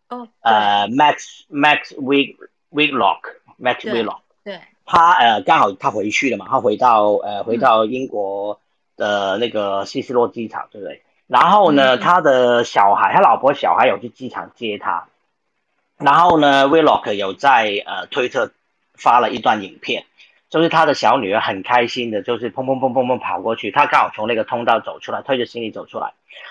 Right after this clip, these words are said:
Speaker 2: 然后看到他女儿过来之后呢，他就，当然就是，呃，吓了一跳，因为他不知道，他家人没有告诉他会来接机，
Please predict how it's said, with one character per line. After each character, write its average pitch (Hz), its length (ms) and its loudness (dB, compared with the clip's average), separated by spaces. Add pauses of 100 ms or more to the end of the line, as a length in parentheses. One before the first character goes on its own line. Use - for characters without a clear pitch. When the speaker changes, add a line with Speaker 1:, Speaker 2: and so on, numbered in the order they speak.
(100)
Speaker 2:
然 127 160 2
后 147 60 2
看 170 240 2
到 170 80 4
他 165 120 4
女 107 220 -2
儿 110 60 -4
过 135 220 2
来 107 100 0
之 123 140 -4
后 117 100 0
呢， 107 280 -2
他 131 120 0
就， 127 220 0 (480)
当 156 100 4
然 135 140 2
就 139 120 0
是， 127 440 -4
呃， 107 200 -4
吓 139 220 2
了 120 60 0
一 113 40 -8
跳， 131 120 0
因 - 20 2
为 147 60 0
他 147 100 2
不 147 140 -4
知 147 120 -12
道， 127 200 4
他 151 100 2
家 160 180 4
人 131 120 2
没 127 160 -2
有 113 120 0
告 113 200 0
诉 - 40 -8
他 110 140 2
会 113 140 0
来 95 200 -4
接 101 220 -12
机， 92 340 -20